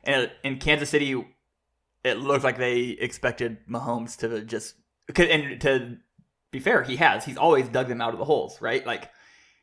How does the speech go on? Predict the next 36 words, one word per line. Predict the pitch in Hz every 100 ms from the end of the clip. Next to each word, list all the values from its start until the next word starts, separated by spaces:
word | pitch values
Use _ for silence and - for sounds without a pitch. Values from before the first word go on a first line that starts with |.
| _ 120
in | 135
his | 151 180 -
three | 139 147 196
years | 180 165 160
of | 139
starting | - 131 127 104 92 95 120 - _ _ _ _
for | - 131 120
Kansas | 127 123 113
City, | 117 90 117 - _ _ _ _ -
he | 139
has | 147 123
never | 120 127 151 143
lost | 123 131 -
a | 113
game | 113 117 147 139
by | 113
more | 117 117 117
than | 117 113 104 113
one | 104 101
score. | - - 62 - - _ _ _ _ _ _
His | - 139
biggest | 120 160 175
loss | 151 147
is | - -
eight | 98 -
points. | 110 92 -
So | 117
hypothetically, | 147 147 147 139 127
he | 127 123
could | 127
have | 113
gotten | 117 95
that | 120 117
into | 113 113
overtime | 110 110 120 82 110
had, | 123 110 107